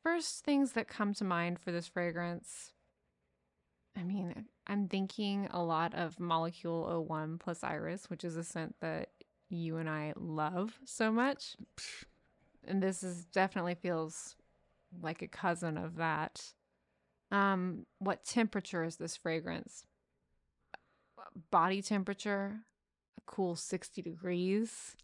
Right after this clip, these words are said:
Speaker 2: Nice. What color is this fragrance?
Speaker 1: Um, I'm seeing a kind of subdued pale yellow.
Speaker 2: Okay.
Speaker 1: And where do I envision wearing this? I, c-, I could wear this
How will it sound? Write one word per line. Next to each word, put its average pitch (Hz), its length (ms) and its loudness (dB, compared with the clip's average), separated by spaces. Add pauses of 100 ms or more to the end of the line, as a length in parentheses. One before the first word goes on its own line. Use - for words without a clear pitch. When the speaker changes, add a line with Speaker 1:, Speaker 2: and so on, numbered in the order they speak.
Speaker 2:
Nice. 113 400 0 (440)
What 117 180 -4
color 143 380 6
is - 120 -2
this 107 140 -6
fragrance? - 680 -6
Speaker 1:
Um, 262 720 8
I'm 262 240 2
seeing 208 760 -2 (140)
a 175 540 0
kind 180 220 -2
of 180 100 -4
subdued 170 920 -2
pale 170 380 -4
yellow. 269 680 4 (760)
Speaker 2:
Okay. 139 380 4 (400)
Speaker 1:
And 214 240 8
where 202 160 6
do 196 100 4
I 190 240 2
envision 180 520 2
wearing 185 300 2
this? 190 280 -2
I, 220 100 2
c-, - 220 -6
I 214 120 6
could 277 220 2
wear 294 140 6
this 269 340 2